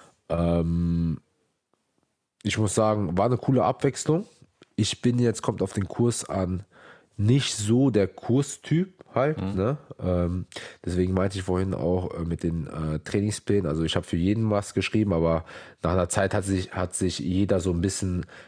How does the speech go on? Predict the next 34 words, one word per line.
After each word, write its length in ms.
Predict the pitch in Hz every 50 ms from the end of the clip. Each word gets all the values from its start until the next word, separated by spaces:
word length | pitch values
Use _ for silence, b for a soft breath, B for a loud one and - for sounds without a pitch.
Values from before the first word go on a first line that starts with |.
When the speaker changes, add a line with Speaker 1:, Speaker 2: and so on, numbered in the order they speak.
| B -
Speaker 1:
seine 280 | - 80 82 85 82
eigene 360 | 78 85 90 82 87 82 82 -
Sparte, 840 | - - - - 76 76 76 80 80 - - 87 78 76 73 80 - - - _ _ -
ähm, 540 | - 76 78 78 76 73 71 69 67 67 67 - _ _ _ _ _ _
entwickelt. 800 | - 73 73 69 76 78 - - 90 87 87 85 - - - - _
So, 240 | - - 73 69 73
also 360 | 80 82 - 73 71 - - - - - _ -
zu 140 | - -
mir 180 | 69 78 80 76
kamen 260 | - - 80 76 73
halt 200 | 65 73 73 -
eher 340 | - 73 78 76 76 73 73
jüngere 480 | 73 78 85 82 85 92 85 76 82 78
Leute, 560 | 78 82 85 87 - - - 101 101 101 B B B B B B B B B B
sag 160 | - 78 82
ich 80 | 82 82
jetzt 200 | 87 80 - -
mal, 380 | 87 85 85 87 90 92 87 - - -
die, 200 | 71 71 76 76 -
ähm, 380 | - - 73 73 69 76 78 80 - _ _ _
sch-, 360 | - - - - - 82 76 - _
speziell 460 | - - - - - - - 82 76
Muskelaufbau 680 | 76 85 85 - - 80 - - 90 85 - - 95 87
betreiben 440 | 85 92 - - - 85 87 82 82
wollten. 400 | 82 87 87 - - 87 90 90 B B B B B B
Zu 160 | - - -
dem 100 | 71 69
anderen 340 | - - 78 78 76 80 76
Trainer 360 | 73 - 82 80 76 76 71
vielleicht, 580 | - - - 76 73 78 76 73 - - - - - -
äh, 240 | 73 73 71 69
Leute, 320 | 67 71 71 76 - - -
die 180 | - 78 76
halt 280 | 76 73 71 69 - B